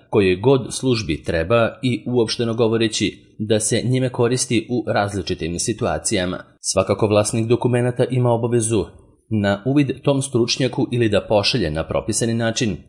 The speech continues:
ili da donese originale, a poželjno bi bilo i da kontaktira nadležne kako bi dobio sve relevantne informacije o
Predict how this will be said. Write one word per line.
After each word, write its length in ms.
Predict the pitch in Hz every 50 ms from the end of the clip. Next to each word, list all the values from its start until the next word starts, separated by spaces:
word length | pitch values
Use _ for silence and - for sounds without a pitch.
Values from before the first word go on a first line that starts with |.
| - _
ili 340 | - 127 120 123 117 - 120
da 100 | 120 120
donese 460 | 117 123 120 120 127 127 - - 123
originale, 540 | 85 80 87 90 104 92 90 90 92 92 90 - - - - _ _ -
a 160 | 92 - -
poželjno 400 | - 107 117 127 147 135 131 117
bi 120 | 87 85 76
bilo 280 | 76 90 87 82 95
i 100 | 113 113
da 140 | 117 117 110
kontaktira 560 | - 131 120 113 127 113 - - 143 120 98
nadležne 520 | 95 92 90 90 85 101 104 101 101 117 - - - _ _
kako 240 | - 113 - - 113
bi 100 | 113 104
dobio 340 | 113 117 113 123 131 120 110
sve 300 | - - 120 131 127 120
relevantne 640 | 120 113 113 113 107 120 117 123 131 - 131 104
informacije 720 | 95 - - 98 82 71 64 67 - - 127 113 110 - -
o 140 | - - -